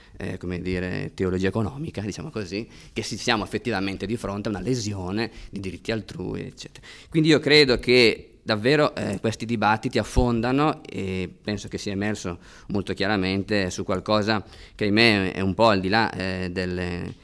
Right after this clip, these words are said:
degli stessi dibattiti economici e giuridici. C'è un'idea appunto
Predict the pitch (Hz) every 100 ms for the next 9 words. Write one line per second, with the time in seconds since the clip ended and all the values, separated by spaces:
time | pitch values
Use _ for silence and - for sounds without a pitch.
0 | - 98 87 110 110 98 107 - 104 101
1 | 104 101 101 110 101 92 90 - 107 -
2 | 127 117 104 123 117 95 - 123 120 107
3 | 110 87